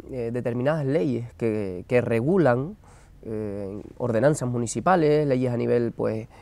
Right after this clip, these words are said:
de cabildo, a nivel insular, ¿no? Eh, provincial, pero el problema es que no se cumplen y no hacemos nada a la gente que no las cumple, ¿vale? Como bien dice, vamos a cualquier barranco, cualquier monte, cauce,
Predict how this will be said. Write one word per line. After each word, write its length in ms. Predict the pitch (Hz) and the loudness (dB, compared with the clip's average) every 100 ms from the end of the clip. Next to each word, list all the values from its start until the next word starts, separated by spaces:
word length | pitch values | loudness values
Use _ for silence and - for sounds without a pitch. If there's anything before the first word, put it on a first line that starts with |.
| - | -10
de 140 | - 110 | -4 2
cabildo, 540 | 120 190 165 143 147 | 4 4 4 4 4
a 360 | 147 110 107 107 | 0 -4 -4 -4
nivel 240 | 117 120 | 0 0
insular, 480 | 120 113 123 190 147 | 0 0 2 2 0
¿no? 160 | 156 - - - - - - - | -4 -6 -20 -20 -20 -20 -16 -8
Eh, 160 | 113 | -6
provincial, 500 | 110 110 113 110 165 - | -4 -4 -2 0 0 0
pero 320 | 131 120 110 - _ _ _ _ | 0 2 0 -6 _ _ _ _
el 60 | - | -4
problema 220 | 131 147 | -2 0
es 60 | - | -2
que 100 | 147 | -2
no 80 | |
se 160 | 160 143 | -2 -4
cumplen 420 | 165 175 147 143 | 0 0 0 0
y 40 | 139 | 0
no 100 | 139 | -2
hacemos 280 | 165 151 | -2 -2
nada 440 | 139 147 151 139 139 - - | 0 0 0 -2 -10 -20 -16
a 120 | - | -6
la 220 | 113 110 101 - - - - | -4 -4 -6 -12 -20 -20 -20
gente 460 | - - 180 151 120 | -6 0 2 0 -2
que 80 | 117 | -2
no 80 | 110 | -2
las 120 | 101 | -2
cumple, 440 | 139 120 107 90 - - - | -2 -2 -2 -10 -16 -16 -8
¿vale? 160 | 135 | -6
Como 180 | 117 113 | -2 -2
bien 180 | 127 135 | 2 2
dice, 360 | 156 143 113 - - - - - - | 2 0 -6 -8 -20 -20 -20 -20 -12
vamos 300 | 160 135 143 | 0 2 2
a 40 | 143 | 0
cualquier 300 | 139 127 131 | 0 0 0
barranco, 560 | 131 147 147 131 123 | 2 2 2 0 0
cualquier 400 | 117 120 - 120 | 0 -2 -2 -2
monte, 640 | 127 151 143 135 127 127 113 | 0 0 0 0 0 0 2
cauce, 480 | 160 160 135 151 | 4 4 0 -6